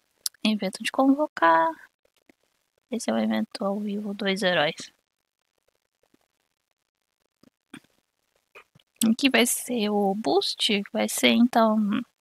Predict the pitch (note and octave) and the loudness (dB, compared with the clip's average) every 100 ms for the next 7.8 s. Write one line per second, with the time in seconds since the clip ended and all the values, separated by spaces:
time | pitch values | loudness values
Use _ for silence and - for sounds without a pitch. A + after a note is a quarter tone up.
0 | - - G#3 A3+ - A3 - C#4 C#4+ C#4+ | -10 -2 0 0 0 0 6 10 10 10
1 | D4 C4+ - - - B3+ B3 B3 B3+ B3+ | 6 0 -4 -6 -4 0 2 4 6 4
2 | B3+ - _ _ _ - A3 A3 A3 A3 | 2 -6 _ _ _ 0 2 4 4 2
3 | A3+ A#3 - D#3 D3 F3 - _ _ _ | 2 -2 -2 -2 -2 -4 -6 _ _ _
4 | - - _ _ _ _ _ _ _ _ | -20 -20 _ _ _ _ _ _ _ _
5 | _ _ _ _ _ _ _ _ _ _ | _ _ _ _ _ _ _ _ _ _
6 | _ - - - _ _ B3+ - - - | _ -20 -20 -20 _ _ -2 2 2 2
7 | A3 - G3+ C4 C#4 C#4 D4+ | 0 0 0 0 2 2 2